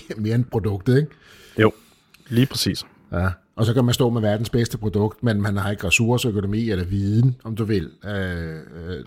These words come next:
Speaker 1: til, til at eksekvere på det. Så står man jo der og bliver frustreret over egentlig at have noget, som man egentlig synes er godt. Man kan kigge på andre derude, så flytter deres produkt og siger, "Hvorfor flytter jeg ikke mit?"
Speaker 2: Mm. Og, og, og helt klart også det der med, at, at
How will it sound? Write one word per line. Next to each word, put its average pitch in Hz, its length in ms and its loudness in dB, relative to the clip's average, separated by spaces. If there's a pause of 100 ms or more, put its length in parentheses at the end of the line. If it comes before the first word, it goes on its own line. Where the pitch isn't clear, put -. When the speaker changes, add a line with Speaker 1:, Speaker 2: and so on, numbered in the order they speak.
Speaker 1:
til, 98 180 0
til 120 100 -2
at 95 80 0
eksekvere 95 460 -4
på 101 140 -4
det. 95 140 -2
Så 120 80 0
står 131 240 0
man 123 120 0
jo 101 80 2
der 117 140 0
og 113 60 -4
bliver 120 140 2
frustreret 101 340 -4
over 101 220 -2
egentlig 104 180 -2
at 90 60 0
have 107 120 0
noget, 101 220 4
som 113 100 2
man 104 80 0
egentlig 78 180 -4
synes - 220 -8
er - 40 -14
godt. 143 320 4
Man 127 100 -2
kan 110 100 -4
kigge 107 220 -8
på 113 80 0
andre 117 280 2
derude, 110 260 2
så 101 120 -4
flytter 92 280 0
deres 123 260 0
produkt 113 280 -2
og 107 60 -10
siger, 107 140 -4
"Hvorfor 104 260 0
flytter 113 280 0
jeg 98 160 2
ikke 98 140 -4
mit?" 90 200 -2 (460)
Speaker 2:
Mm. 101 260 2 (320)
Og, 98 200 2
og, 98 260 0
og 95 120 0
helt 110 200 2
klart 92 160 2
også 95 200 2
det 104 80 2
der 95 80 2
med, 95 140 0
at, 92 200 0
at 90 140 -10